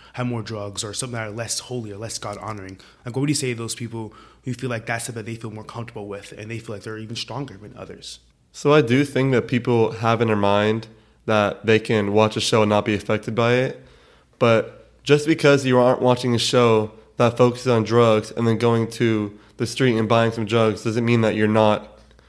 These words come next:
Speaker 2: affected by the show, and the show doesn't have implications that follow you to the next day.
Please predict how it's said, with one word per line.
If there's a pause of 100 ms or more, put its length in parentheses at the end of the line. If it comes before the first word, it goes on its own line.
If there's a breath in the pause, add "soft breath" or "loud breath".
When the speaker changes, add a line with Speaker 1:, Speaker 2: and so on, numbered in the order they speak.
(180 soft breath)
Speaker 2:
affected
by
the
show, (220 loud breath)
and
the
show
doesn't
have
implications
that
follow
you
to
the
next
day.